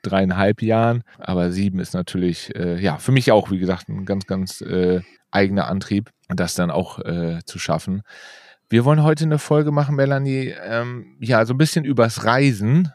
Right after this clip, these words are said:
und, äh, genauer genommen auch über das längere Reisen, was ja eigentlich gar nicht so einfach ist mit unserer Erkrankung. Also viele von uns bekommen Medikamente, äh, Immuntherapien, zum Beispiel auch intravenös oder Chemotherapien.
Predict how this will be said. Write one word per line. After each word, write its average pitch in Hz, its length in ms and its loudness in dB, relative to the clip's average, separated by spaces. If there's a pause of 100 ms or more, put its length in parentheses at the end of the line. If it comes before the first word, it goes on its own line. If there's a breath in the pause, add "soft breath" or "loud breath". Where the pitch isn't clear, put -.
(200)
und, 123 380 -2
äh, 120 140 4
genauer 117 520 4
genommen 131 380 2
auch 123 340 2
über 110 340 0
das 107 260 -2
längere 98 600 2
Reisen, 90 520 0 (320 loud breath)
was 110 240 0
ja 113 160 2
eigentlich 104 380 -6
gar 120 200 -2
nicht 147 160 2
so 135 160 0
einfach 156 460 2
ist - 240 -6
mit 95 120 -6
unserer 92 260 -4
Erkrankung. 92 520 -2
Also 98 180 0
viele 139 280 4
von 139 160 -12
uns 143 280 -2
bekommen 127 440 -2
Medikamente, 127 800 2 (360)
äh, 107 320 -6
Immuntherapien, 127 920 -2
zum 120 140 -10
Beispiel 110 260 -2
auch 107 80 -2
intravenös 113 800 -2
oder 110 400 0 (200 soft breath)
Chemotherapien. 117 960 -2